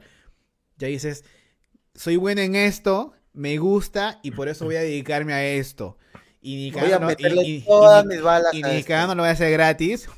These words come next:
Speaker 1: porque ya esto es elegido que esto es mi profesión, mi carrera, he aceptado esto como mi vida, como quien dice, ¿no?
Speaker 2: Exacto, oh, exacto. A mí, cuando he encontrado, he visto mucha gente, ¿no? Que se pierde en el camino, dice, "Oh, yo lo haría gratis".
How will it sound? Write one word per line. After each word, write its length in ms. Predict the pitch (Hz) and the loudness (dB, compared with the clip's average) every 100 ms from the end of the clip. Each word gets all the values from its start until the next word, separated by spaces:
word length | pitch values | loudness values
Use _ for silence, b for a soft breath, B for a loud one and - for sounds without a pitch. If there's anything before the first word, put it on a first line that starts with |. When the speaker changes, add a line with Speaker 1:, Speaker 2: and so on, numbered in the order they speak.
| - | -12
Speaker 1:
porque 280 | 160 160 165 | -12 -8 -6
ya 300 | 151 147 147 b b b _ | -4 -4 -6 b b b _
esto 360 | 165 160 180 175 | -2 0 -2 -2
es 220 | 156 - - | -6 -10 -8
elegido 440 | 156 139 165 156 | -8 -6 -4 -4
que 80 | 151 | -6
esto 120 | 151 | -10
es 40 | 165 | -6
mi 80 | |
profesión, 600 | - 120 - 170 175 175 | -4 -6 -4 0 0 -2
mi 100 | 151 | -8
carrera, 640 | 135 123 156 160 156 151 B 107 B 147 | -12 -6 -4 -2 -2 -4 B -18 B -8
he 120 | 147 | -8
aceptado 420 | 147 147 151 151 | -8 -10 -6 -6
esto 200 | 143 160 | -8 -12
como 260 | 143 127 120 | -14 -16 -16
mi 300 | 123 143 147 | -14 -10 -6
vida, 400 | 165 165 143 127 | -2 0 0 -2
como 180 | 123 120 | -6 -8
quien 180 | 127 | -10
dice, 240 | 135 127 110 | -10 -12 -12
¿no? 220 | 107 165 - | -14 -18 -6
Speaker 2:
Exacto, 800 | 165 170 - 247 - - - 156 | -6 -4 -4 -2 -4 -6 -8 -6
oh, 400 | 147 165 180 170 | -2 0 0 0
exacto. 640 | 135 139 - 226 196 - 156 | -4 -10 -2 0 0 -2 -4
A 100 | 156 | -2
mí, 300 | 180 233 226 B B B B | 0 -2 -4 B B B B
cuando 320 | - 170 165 160 | 0 0 0 -4
he 40 | |
encontrado, 800 | 156 180 190 185 185 180 190 185 | -4 -6 -2 2 4 4 2 -2
he 100 | 165 | -4
visto 260 | 185 190 208 | -4 -4 -4
mucha 300 | 196 190 190 | -6 -8 -8
gente, 300 | 180 160 147 | -8 -8 -8
¿no? 200 | 147 147 | -10 -10
Que 280 | 147 131 120 | -10 -12 -12
se 140 | 127 | -16
pierde 300 | 127 151 143 | -6 -4 -4
en 60 | 147 | -8
el 100 | 135 | -8
camino, 680 | 127 135 135 131 127 123 123 | -10 -8 -10 -10 -12 -12 -12
dice, 280 | 127 - 135 | -12 -10 -8
"Oh, 140 | 139 | -6
yo 140 | 143 | -4
lo 80 | 160 | -2
haría 160 | 156 147 | -2 -2
gratis". 560 | 139 135 131 - 120 | -4 -4 -6 -10 -20